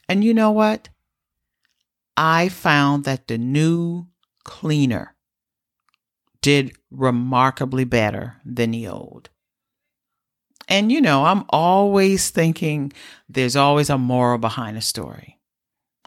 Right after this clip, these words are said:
And I got to thinking, and, and it is so with us.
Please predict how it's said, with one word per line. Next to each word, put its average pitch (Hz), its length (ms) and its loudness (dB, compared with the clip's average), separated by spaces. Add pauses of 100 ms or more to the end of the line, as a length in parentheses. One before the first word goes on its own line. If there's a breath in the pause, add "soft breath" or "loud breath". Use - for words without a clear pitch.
(160)
And 160 100 2
I 196 140 2
got 226 220 2
to 202 100 -6
thinking, 202 440 -4
and, 160 300 -2
and 151 220 -2
it 175 160 2
is 151 160 2
so 160 320 2
with 135 260 -4 (100)
us. - 560 -6